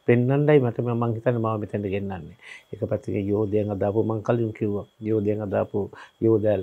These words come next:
මහතෙන් රජුලගේ යෝධයෝ. අනිත් පැත්තෙන් අඹන් ගඟ. අඹන් ගඟෙන් ඇල හරවලා මේ ඇල හර ගම්මානය බිහි කරනවා.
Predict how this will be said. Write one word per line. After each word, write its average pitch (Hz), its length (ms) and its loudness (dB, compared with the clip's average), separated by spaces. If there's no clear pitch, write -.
මහතෙන් 104 340 -2
රජුලගේ 98 440 -4
යෝධයෝ. 98 340 -2
අනිත් 127 260 2
පැත්තෙන් 120 420 2
අඹන් 110 420 0
ගඟ. 113 200 0
අඹන් 135 300 6
ගඟෙන් 147 380 6
ඇල 123 160 8
හරවලා 113 460 6
මේ 113 140 2
ඇල 113 120 4
හර 120 200 6
ගම්මානය 110 480 2
බිහි 113 200 0
කරනවා. - 340 -16